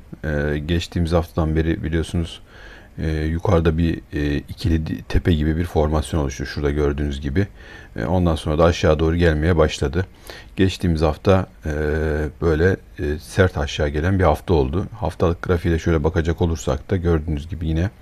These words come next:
e, siyah bir mumla karşılaştık. Şimdi gör-, e, burada da şöyle bir şey oldu son dönemde. Özellikle hani Ocak iki bin yirmi dört yedi binlerden başlayan rally'den sonra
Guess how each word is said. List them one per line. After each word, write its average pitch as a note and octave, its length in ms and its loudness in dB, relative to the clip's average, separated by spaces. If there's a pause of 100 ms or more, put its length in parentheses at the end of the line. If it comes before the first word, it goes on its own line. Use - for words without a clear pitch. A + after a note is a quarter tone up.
(460)
e, D2+ 280 -2
siyah E2+ 300 2 (100)
bir F2+ 100 2
mumla D#2+ 420 2
karşılaştık. C#2 680 -2 (1300)
Şimdi G2 280 0
gör-, F#2+ 320 8
e, E2+ 460 2
burada F#2+ 240 6
da G2 60 6
şöyle F#2 340 4
bir F2 40 2
şey G2 200 4
oldu D2+ 180 4
son D2+ 300 -2
dönemde. D2 420 2
Özellikle E2 640 0
hani D#2 340 2
Ocak E2+ 320 2
iki - 180 -8
bin D#2+ 120 2
yirmi D#2 200 0
dört E2 220 0
yedi D#2 180 0
binlerden D2 460 0
başlayan D2 400 -2
rally'den D#2 380 0
sonra C#2 360 -2